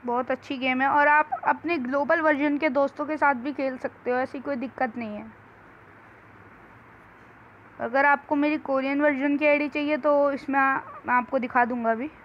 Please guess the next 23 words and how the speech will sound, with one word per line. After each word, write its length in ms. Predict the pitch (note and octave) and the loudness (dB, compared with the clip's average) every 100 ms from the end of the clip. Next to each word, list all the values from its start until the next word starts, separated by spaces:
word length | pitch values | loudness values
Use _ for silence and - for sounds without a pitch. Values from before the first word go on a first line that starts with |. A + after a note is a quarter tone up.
| - - A#3 | -20 -10 -6
पबजी 320 | A3+ G#3 B3 | -6 -6 -8
कोरिया 480 | - A#3+ A3 A#3 C#4 - - - - - - - - | -4 -4 -2 0 -2 -6 -20 -20 -20 -20 -20 -20 -6
की 80 | B3 | -2
आईडी। 240 | A3+ A3+ | 0 -2
और 1000 | C#4 - - - - - - - - - | -6 -10 -20 -20 -20 -20 -20 -20 -14 0
आप 200 | B3 B3+ | 2 2
अपने 260 | C4 C4+ C#4 | 2 0 0
ग्लोबल 340 | B3+ C4 C4+ | 2 2 2
वर्जन 360 | C4+ C4 B3+ C4 | 2 2 2 0
के 120 | C4+ | -2
दोस्तों 440 | A#3 B3+ B3 - C4 | 0 -2 -2 -6 -2
के 100 | C4+ | 2
साथ 180 | C4 | 2
भी 160 | A3+ B3+ | 0 -2
खेल 180 | B3+ A#3+ | -4 -4
सकते 300 | G#3 - C4 | -8 -6 -2
हो। 80 | C4 | 0
जैसे 300 | C4+ C4 C4 | 0 0 2
यहाँ 180 | B3 | 2
देख 260 | A#3 B3 A#3 | 4 0 2
रहे 120 | C4 | 2
हो 60 | |
आप 120 | C#4 | 2